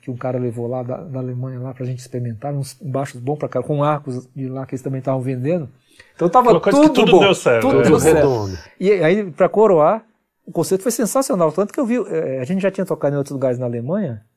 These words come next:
Speaker 1: e o público gostava e ficava aplaudindo. O público alemão, ele bate palma assim, né?
Speaker 3: Sim.
Speaker 1: Bate palma ali, pô, é, não é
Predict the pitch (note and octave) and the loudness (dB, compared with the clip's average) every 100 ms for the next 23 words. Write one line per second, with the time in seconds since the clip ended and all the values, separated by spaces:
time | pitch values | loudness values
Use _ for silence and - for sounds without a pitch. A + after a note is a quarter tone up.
0 | _ _ - D3 D#3 D3+ D#3 C#3+ B2+ - | _ _ -10 -8 -8 -8 -6 -4 -4 -4
1 | C#3 G3 E3 B2+ - C#3 D3+ G#3+ D3+ C3+ | -2 -2 -4 -8 -8 -6 -2 -2 -2 -4
2 | A#2+ - F#3+ G3 - C#3+ D3 D#3+ G3 E3+ | -6 -6 -2 -2 -2 -2 -2 -2 -4 -4
3 | D3 D#3 - D#3+ D#3+ - C#3+ C#3+ - - | -2 -4 -4 -6 -6 -10 -12 -12 -12 -12
4 | - B2 F#2+ - _ B2+ G2+ G2+ C#3+ C#3+ | -4 -4 -4 -10 _ -8 -6 -2 0 0
5 | D#3 D#3+ G3 D#3 D3+ D#3 D#3 G3+ F3+ | -2 -2 -4 -2 -4 -4 2 2 2